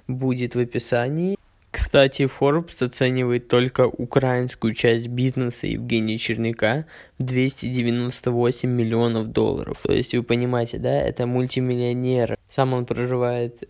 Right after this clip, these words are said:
в Америке сейчас, насколько я знаю. В общем, не буду тянуть ваше время.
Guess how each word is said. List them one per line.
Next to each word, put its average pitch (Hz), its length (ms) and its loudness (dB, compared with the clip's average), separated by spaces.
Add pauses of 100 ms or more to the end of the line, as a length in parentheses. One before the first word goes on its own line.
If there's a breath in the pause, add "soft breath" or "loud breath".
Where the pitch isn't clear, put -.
в 120 180 -4
Америке 135 540 -2
сейчас, 170 560 -4
насколько 135 480 0
я 123 80 -2
знаю. 127 340 -6
В - 60 -6
общем, 139 640 -6
не 127 120 -4
буду 131 340 -2
тянуть 127 380 -4
ваше 117 300 0
время. 135 500 -2